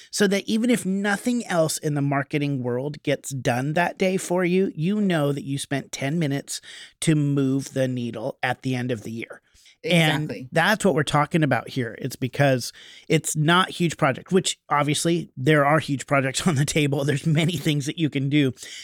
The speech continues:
Speaker 1: But if you're feeling stuck, if you're feeling overwhelmed, and you still wanna end the year strong, these consistent, repeatable actions that you can take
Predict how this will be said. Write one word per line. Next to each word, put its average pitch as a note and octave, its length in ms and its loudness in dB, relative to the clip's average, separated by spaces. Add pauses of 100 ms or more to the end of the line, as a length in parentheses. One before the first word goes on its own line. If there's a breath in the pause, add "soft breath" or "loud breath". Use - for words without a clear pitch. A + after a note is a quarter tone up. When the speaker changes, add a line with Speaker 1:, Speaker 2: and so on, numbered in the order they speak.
(180 loud breath)
Speaker 1:
But D#3+ 120 4
if C3+ 120 2
you're D3+ 100 2
feeling C#3+ 400 2
stuck, - 720 0 (320 loud breath)
if D3 140 2
you're D#3 100 2
feeling C#3+ 420 0
overwhelmed, C3+ 840 0 (320 loud breath)
and D3 180 2
you D3 120 2
still E3+ 480 0
wanna D#3 340 0
end C#3 280 -2
the C3+ 140 -2
year B2+ 280 -4
strong, C3 640 -4 (400 soft breath)
these D3 220 2
consistent, - 1040 -4
repeatable D3 800 -4
actions D#3 580 -6
that - 160 -6
you C#3+ 80 -4
can C3 160 -4
take C3 320 -6